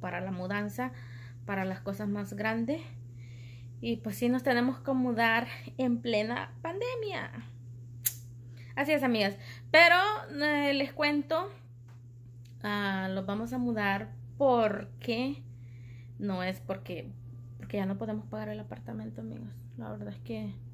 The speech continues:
pues, me quedé sin trabajo y mi esposo no gana lo suficiente.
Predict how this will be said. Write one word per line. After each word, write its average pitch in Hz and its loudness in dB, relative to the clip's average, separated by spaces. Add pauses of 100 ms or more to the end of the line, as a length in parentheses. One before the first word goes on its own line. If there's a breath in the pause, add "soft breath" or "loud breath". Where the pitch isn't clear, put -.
(800 loud breath)
pues, 214 -4
me 202 -2
quedé 190 -2
sin 220 -6
trabajo 208 -2
y 233 0
mi 202 0
esposo 196 -6
no 202 -4
gana 196 -2
lo 196 -2 (260)
suficiente. 196 -6